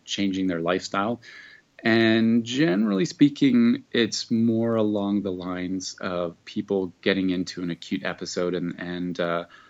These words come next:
their mortality starts to, to really become a focus on their life. Uh, you know, whether it's they were just into their primary care physician's office and they have all the biomarkers of cardiovascular disease, and,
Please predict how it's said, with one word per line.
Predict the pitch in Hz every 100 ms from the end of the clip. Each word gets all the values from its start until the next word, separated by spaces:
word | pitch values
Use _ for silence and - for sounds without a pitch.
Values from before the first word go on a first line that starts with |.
| _
their | 113
mortality | 107 101 98 - 95 101 92
starts | 90 - 87 - -
to, | 98 87 - -
to | 98
really | 87 98 95 90 -
become | 107 - 98
a | 90
focus | - 87 87 104 107
on | 104
their | 104
life. | 98 113 - - - _ _ _ -
Uh, | 92
you | 92 95
know, | 95
whether | 95 101 101 98
it's | 90 -
they | -
were | 95 92
just | 98 -
into | 98 95 90 90
their | 90 90 85 - -
primary | 101 95 92
care | 90 92 87
physician's | 90 90 - 90 87
office | 87 - 92 85 -
and | 90 90 87 - - - -
they | 98
have | 104 101
all | 104
the | 104
biomarkers | 101 101 101 95 98 90 95
of |
cardiovascular | - 98 95 90 87 - 90
disease, | 95 87 90 92 92 92
and, | 87 85